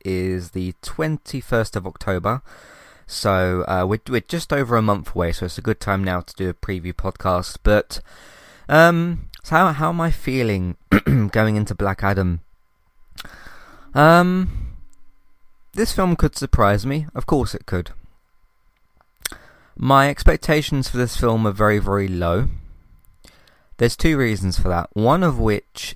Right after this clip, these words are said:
is because my brand trust for D C films is very, very low right now. Um, the, the track record, obviously, of D C films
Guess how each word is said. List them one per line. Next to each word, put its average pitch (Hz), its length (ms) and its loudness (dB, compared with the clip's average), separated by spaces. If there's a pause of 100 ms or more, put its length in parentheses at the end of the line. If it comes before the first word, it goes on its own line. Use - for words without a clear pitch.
is 101 680 0
because 98 1160 -2 (920)
my 101 720 2 (720)
brand 113 480 6
trust - 580 -2
for - 160 -4
D 95 220 -4
C 95 180 -8
films 90 800 -2 (180)
is 92 280 -2
very, 85 280 -2
very 87 280 -2
low 107 320 -2 (260)
right 85 260 -4
now. 80 280 -8 (960)
Um, 87 720 0 (1120)
the, 101 220 0
the 90 160 -2
track - 260 2
record, 104 380 2
obviously, 101 340 0
of 98 120 -4
D 98 120 -2
C 92 200 -6
films 143 720 4